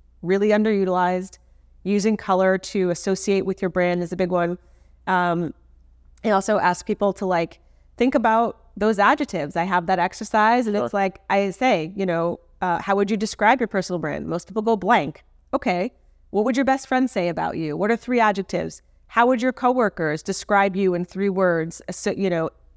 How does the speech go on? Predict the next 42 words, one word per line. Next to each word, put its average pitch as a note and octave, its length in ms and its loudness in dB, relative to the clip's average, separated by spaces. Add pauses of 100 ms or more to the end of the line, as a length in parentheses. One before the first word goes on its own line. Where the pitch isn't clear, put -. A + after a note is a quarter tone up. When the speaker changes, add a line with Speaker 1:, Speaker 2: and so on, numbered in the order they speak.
(440)
Speaker 1:
in A#3 280 2
a G#3 60 2
professional F#3+ 520 -2
setting? D#3+ 460 -2 (480)
If G3+ 140 -8
you D#4 140 4
have G4+ 100 2
a A#3+ 60 6
list A3+ 320 0
of G3 120 -6
nine F3+ 380 2
or F3+ 100 0
twelve F#3 380 0
adjectives, A#3 840 -2 (360)
you D#4 120 -2
can G#4+ 160 0
start C4+ 260 0
to A#3+ 80 -4
see B3+ 240 -2
some F#3 220 -2
patterns F3 720 -2
there. D3 500 -2 (300)
And, G3+ 400 2 (320)
you A#3 80 -2
know, F3 140 2
maybe F#3+ 300 2
that A#3+ 160 2
helps C4+ 260 -2
you C4 60 -2
come C#4 160 2
up D4 120 0
with D#4 200 -2
a C#4+ 40 -6
slogan. F3+ 640 0 (320)
Maybe F#3+ 200 0
that G#3+ 200 4
comes, A#3 280 -2 (260)
helps - 320 -2
you B3 40 0
think A#3+ 220 -2
about, A#3+ 320 2
like, A3 320 0